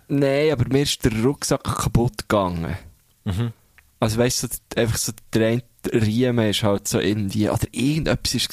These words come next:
Speaker 1: war mit meinem Rucksack. Auf jeden Fall habe ich dann in diesem Hostel, wo wir waren, nach einem grossen Ködersack gefragt. Und dann einfach all meine, <laughs> all meine Sachen so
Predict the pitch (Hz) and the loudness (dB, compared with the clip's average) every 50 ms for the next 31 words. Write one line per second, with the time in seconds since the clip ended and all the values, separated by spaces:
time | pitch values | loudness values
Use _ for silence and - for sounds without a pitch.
0 | - 127 127 131 123 - 110 117 110 107 117 131 - - - 120 113 - - - | -2 0 0 0 0 0 0 2 2 2 2 2 0 -2 -2 -2 -2 -2 -2 0
1 | - 123 123 131 - - 131 151 151 - - - - - - - - - 113 117 | 0 2 0 2 2 2 2 2 2 -2 -6 -14 -14 -14 -16 -8 0 2 2 4
2 | 123 120 120 117 120 123 110 110 - 113 107 107 101 113 117 131 - - - 143 | 4 2 2 2 2 2 0 2 2 2 2 2 2 0 0 0 0 -2 0 0
3 | 127 120 117 107 107 107 - - 107 - - - 117 117 120 117 107 - - 101 | 2 2 2 2 0 0 -2 -4 -4 -4 -4 -2 0 0 2 0 0 0 0 -2
4 | 104 101 - - - - - - - - - - - - - 123 135 - 139 - | -2 0 0 0 0 0 0 0 0 -4 -4 -6 -4 -2 0 0 0 -2 -2 0
5 | 143 131 127 - - - - - - - 107 101 131 - - - - - - - | 0 0 0 -2 -6 -6 -6 -4 0 0 0 0 0 -4 -8 -18 -20 -16 -12 -10
6 | - - - - - - - 113 113 120 113 117 117 123 135 131 127 - - 120 | -8 -8 -8 -8 -8 -6 -4 0 2 2 4 4 2 2 0 -2 -4 -4 0 0
7 | 131 139 147 147 147 147 131 - - - - - - - - - 453 - - - | 2 2 2 2 2 2 2 2 2 0 0 -2 -2 -2 0 0 0 -2 -2 -8
8 | - - - - 233 - 139 139 147 151 175 165 151 139 - 143 131 143 147 - | -6 -6 -4 -4 -2 0 0 0 2 2 2 0 0 0 2 0 0 0 0 0
9 | - 139 - 139 135 135 | 0 2 2 2 2 2